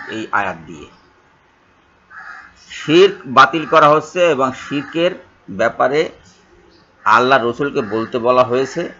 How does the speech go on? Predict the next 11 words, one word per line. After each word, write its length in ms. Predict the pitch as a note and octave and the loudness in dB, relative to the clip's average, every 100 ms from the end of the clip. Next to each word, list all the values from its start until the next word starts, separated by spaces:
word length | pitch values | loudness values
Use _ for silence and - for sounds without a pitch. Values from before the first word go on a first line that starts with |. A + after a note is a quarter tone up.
| _ _ _ _ | _ _ _ _
যে, 180 | A#2+ C#3 - | -10 -8 -2
"আমি 520 | A#2 B2 D3 F#3 - _ _ _ _ _ D3 | 0 0 -4 -8 -12 _ _ _ _ _ 2
অন্য 280 | E3+ E3 | 2 2
মাবুদ 420 | D3+ C3+ A#2+ C#3 - - _ _ _ _ _ - _ - | 4 4 4 0 -6 -18 _ _ _ _ _ -20 _ -6
অনুসরণ 500 | C#3 C3+ - B2 A#2+ | -4 -4 0 0 -2
করি 260 | A2+ G2+ | -8 -8
না 120 | F#2 | -10
কিংবা 300 | F2 A#2+ B2 | -12 -8 -2
অন্য 260 | B2 B2+ C3+ | -2 0 -2
মাবুদকে 520 | B2+ A2+ B2 - B2 | 0 0 -2 -4 -4
আমি 260 | A2+ C3 | -2 -4